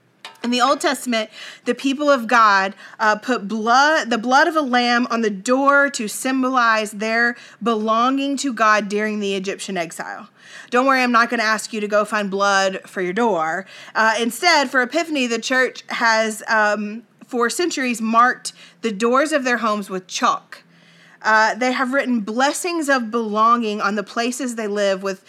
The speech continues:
with chalk at the top of the door frame or somewhere on the door frame,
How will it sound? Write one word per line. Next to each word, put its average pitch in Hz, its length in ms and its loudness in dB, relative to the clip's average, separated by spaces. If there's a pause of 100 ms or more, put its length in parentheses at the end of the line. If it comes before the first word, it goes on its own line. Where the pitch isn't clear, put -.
(220)
with 220 160 -4
chalk 262 440 0
at 214 100 -2
the 226 100 -4
top 311 320 2
of 330 120 -2
the 285 80 0
door 269 240 4
frame 226 420 -2
or 196 180 0 (200)
somewhere 302 500 4
on 247 140 2
the 233 100 0
door 240 300 2
frame, 220 420 -2